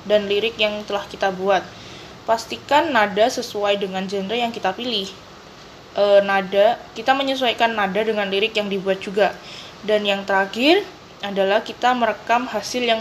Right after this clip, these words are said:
hasil lagu yang kita buat. Ya, karena kalau tidak direkam,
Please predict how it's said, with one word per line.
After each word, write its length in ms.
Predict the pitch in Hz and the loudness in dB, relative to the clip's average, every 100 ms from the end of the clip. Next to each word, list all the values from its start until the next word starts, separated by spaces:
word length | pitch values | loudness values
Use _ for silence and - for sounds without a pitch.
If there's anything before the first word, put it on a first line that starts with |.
| 220 - - | -4 -16 -10
hasil 240 | 214 214 220 | -6 -2 2
lagu 320 | 202 196 247 | 2 2 0
yang 160 | 247 | 0
kita 240 | 233 220 208 | -2 -2 -2
buat. 320 | 185 180 175 - - - - - - | -2 -2 -4 -8 -20 -20 -20 -20 -14
Ya, 80 | 190 | -12
karena 320 | - 190 220 | -6 -2 2
kalau 160 | 220 202 | 4 4
tidak 280 | 175 185 196 | 0 -4 -2
direkam, 560 | 190 190 190 226 254 | 0 -2 0 0 0